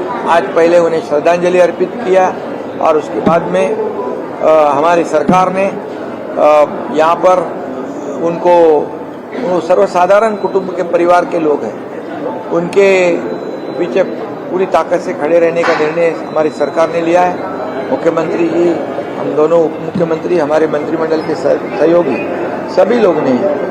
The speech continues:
एक मत से उनके, उनको साथ देने का, योगदान देने का, उनके पीछे खड़े रहने का निर्णय लिया है और पचास लाख रुपए की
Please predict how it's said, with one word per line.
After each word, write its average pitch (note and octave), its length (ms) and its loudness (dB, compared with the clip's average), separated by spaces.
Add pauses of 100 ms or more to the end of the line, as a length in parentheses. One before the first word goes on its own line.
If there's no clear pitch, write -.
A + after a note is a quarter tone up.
(460)
एक G#3 160 6 (100)
मत D#3 80 2
से - 220 -2 (420)
उनके, D3+ 460 2
उनको - 300 -2
साथ D3+ 240 0
देने D3+ 300 0
का, E3 100 2
योगदान D3 460 2
देने - 280 -2
का, E3 140 2
उनके C#3+ 320 -2
पीछे C#3 260 -2
खड़े C#3+ 240 0
रहने D#3 240 0
का D3+ 140 0
निर्णय D3 420 -2
लिया E3 140 4
है F#3+ 180 0 (680)
और D3 180 6 (100)
पचास D#3 360 2
लाख E3 180 4
रुपए E3+ 320 2
की F3 240 2